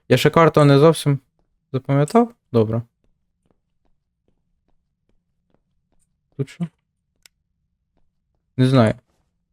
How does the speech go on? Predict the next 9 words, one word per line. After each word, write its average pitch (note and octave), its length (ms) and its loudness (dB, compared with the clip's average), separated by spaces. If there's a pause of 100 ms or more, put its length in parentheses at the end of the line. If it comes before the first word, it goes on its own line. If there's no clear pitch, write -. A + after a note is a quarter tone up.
Посижу C#3 340 0
тут. B2 280 -6 (300)
Чуть-чуть. B2+ 420 -4 (2750)
Мені C3 200 2
треба E3 220 4
якось D#3 220 -2
пробратися D3+ 520 0
до C#3 120 0
генератора. C3 600 -4